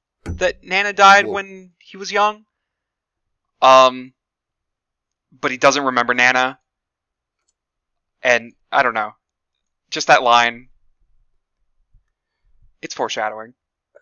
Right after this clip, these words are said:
Speaker 2: I, I completely missed that. Good, good,
Speaker 1: Yeah.
Speaker 2: good catch. Good
Speaker 1: Yeah.
Speaker 2: catch.
Speaker 1: Uh,
Speaker 2: Um,
Speaker 1: John's in the medium. That is the official name.
Speaker 2: Yeah, let's get
Speaker 1: Capital
Speaker 2: into
Speaker 1: letters,
Speaker 2: the, let's get
Speaker 1: the
Speaker 2: into
Speaker 1: medium.
Speaker 2: the lore real quick.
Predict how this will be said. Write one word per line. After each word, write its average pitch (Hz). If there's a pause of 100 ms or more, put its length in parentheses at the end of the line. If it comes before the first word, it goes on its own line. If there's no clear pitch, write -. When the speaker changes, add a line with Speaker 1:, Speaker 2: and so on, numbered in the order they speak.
(380)
Speaker 2:
I, 202
I 147
completely 139
missed 147
that. 82
Good, 120
good, 143
Speaker 1:
Yeah. 127
Speaker 2:
good -
catch. - (100)
Good -
Speaker 1:
Yeah. 113
Speaker 2:
catch. - (1500)
Speaker 1:
Uh, 120
Speaker 2:
Um, 123 (560)
Speaker 1:
John's 165
in 175
the 156
medium. 180 (540)
That 123
is 120
the 127
official 151
name. 143 (1160)
Speaker 2:
Yeah, 139
let's 143
get 151
Speaker 1:
Capital 147
Speaker 2:
into 147
Speaker 1:
letters, 139
Speaker 2:
the, -
let's -
get 196
Speaker 1:
the -
Speaker 2:
into 127
Speaker 1:
medium. 104
Speaker 2:
the 107
lore 135
real 98
quick. 85